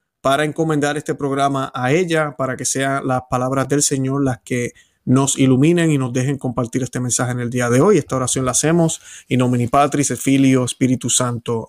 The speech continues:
Amén. Ave María, gratia plena, Dominus tecum, benedicta tu in mulieribus et benedictus fructus ventris tui, Iesus.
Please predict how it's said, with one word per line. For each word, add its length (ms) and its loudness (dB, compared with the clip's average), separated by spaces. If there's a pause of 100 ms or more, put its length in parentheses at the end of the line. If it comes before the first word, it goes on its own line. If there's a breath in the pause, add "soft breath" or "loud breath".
Amén. 300 -10 (520 loud breath)
Ave 180 2
María, 380 4
gratia 440 -2
plena, 360 0
Dominus 400 -4
tecum, 440 -6
benedicta 600 0
tu 160 0
in 80 0
mulieribus 800 0
et 180 0
benedictus 640 0
fructus 340 0
ventris 480 0
tui, 280 -2
Iesus. 500 -6